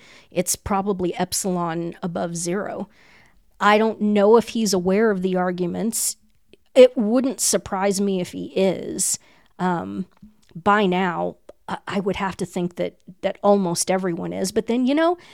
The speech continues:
those people have a, have a massive talent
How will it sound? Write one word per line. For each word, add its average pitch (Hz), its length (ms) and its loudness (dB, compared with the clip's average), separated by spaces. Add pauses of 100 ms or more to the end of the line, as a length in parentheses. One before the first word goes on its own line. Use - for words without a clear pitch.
(180)
those 240 400 4
people 247 520 0
have 202 280 -4
a, 190 240 -4 (140)
have 185 220 -8
a 185 160 -8
massive 220 760 -4
talent - 640 -4